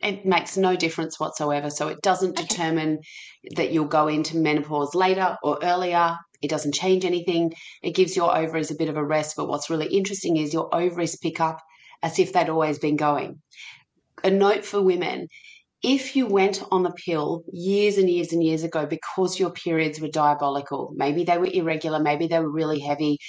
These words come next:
Speaker 1: maybe you were having acne breakout, none of that is going to change when you come off the pill. That'll all go back to being there.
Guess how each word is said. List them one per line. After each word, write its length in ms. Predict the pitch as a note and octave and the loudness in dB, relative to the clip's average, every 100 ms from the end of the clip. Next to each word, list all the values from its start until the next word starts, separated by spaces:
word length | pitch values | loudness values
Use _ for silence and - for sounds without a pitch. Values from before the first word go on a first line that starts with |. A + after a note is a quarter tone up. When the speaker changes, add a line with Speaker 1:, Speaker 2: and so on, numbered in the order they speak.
| - - _ | -14 -16 _
Speaker 1:
maybe 100 | - - | -16 -4
you 80 | F#3+ | -2
were 80 | E3+ | 0
having 220 | E3+ F3 D#3+ | -2 -2 -6
acne 320 | - F#3 F3 | -2 -2 0
breakout, 440 | D#3 D3+ D#3 - - - - - - | -2 -4 -2 -4 -4 -14 -20 -20 -12
none 420 | - F#3 F#3+ A3+ A#3+ | -2 4 6 4 2
of 200 | G#3 - | -4 2
that 340 | E3+ E3+ C#4+ - - _ _ - | 4 4 0 -6 -10 _ _ -2
is 140 | F#3+ F#3 | 0 2
going 280 | F3 E3+ F3 | 2 2 0
to 160 | E3 | -4
change 640 | - - E3+ D#3 D#3+ G3 F#3 | -4 -2 0 0 0 -2 2
when 160 | F3 | 4
you 100 | E3 D#3+ - | 4 2 0
come 160 | D#3+ | 2
off 160 | D3+ D3+ - | 2 0 -10
the 80 | |
pill. 320 | D3 C#3+ - - _ _ - | -8 -8 -8 -12 _ _ 0
That'll 240 | F3+ G3+ | 2 4
all 140 | G#3+ G3+ | 4 4
go 160 | G3+ | 2
back 240 | F3+ F3 - | 4 2 2
to 120 | D#3+ | -4
being 320 | D#3+ D#3 D#3+ | 0 2 4
there. 220 | C#3+ - | 2 -2